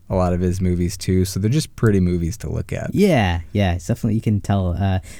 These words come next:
Speaker 2: I, I assume all the other Giallo directors, too, are doing, like, pretty artistic, uh, scenes or, like, yeah, backdrops or cinematography kinda stands out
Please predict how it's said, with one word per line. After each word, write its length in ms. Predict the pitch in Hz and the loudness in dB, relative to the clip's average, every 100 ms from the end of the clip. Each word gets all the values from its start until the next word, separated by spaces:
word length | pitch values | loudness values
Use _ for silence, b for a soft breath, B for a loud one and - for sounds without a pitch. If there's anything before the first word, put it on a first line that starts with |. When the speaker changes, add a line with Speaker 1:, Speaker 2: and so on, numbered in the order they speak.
| B | B
Speaker 2:
I, 140 | 151 170 | 2 2
I 100 | 143 | 0
assume 420 | - 175 151 123 | 0 2 4 2
all 240 | - 123 | 2 2
the 140 | 117 113 | 4 4
other 280 | 110 101 | 4 2
Giallo 440 | 95 - 113 104 101 | 0 -2 0 2 2
directors, 540 | 104 101 - 98 - | 0 -2 -2 -4 -4
too, 200 | - 107 | -2 0
are 100 | 95 | 0
doing, 320 | 90 95 92 87 | 0 0 0 -2
like, 160 | 85 | -2
pretty 160 | 98 95 | -2 -2
artistic, 600 | 90 - - 92 92 - b b b b - | -2 -8 -8 -6 -6 -12 b b b b -2
uh, 300 | 98 95 90 | 0 2 0
scenes 760 | - - 98 92 90 85 - - | -2 0 2 2 0 -2 -8 -4
or, 200 | 92 92 | 0 2
like, 220 | 90 85 | 0 -2
yeah, 300 | - - 101 | -8 -4 -2
backdrops 640 | 87 92 92 - 90 - - | 0 -2 -2 -2 -4 -4 -6
or 200 | 87 87 - - - | -4 -6 -10 -18 -16
cinematography 640 | - 104 92 92 90 82 90 | -2 0 2 2 0 -2 -2
kinda 160 | 92 | -2
stands 280 | 87 95 87 | 0 0 0
out 200 | 92 85 | 0 -2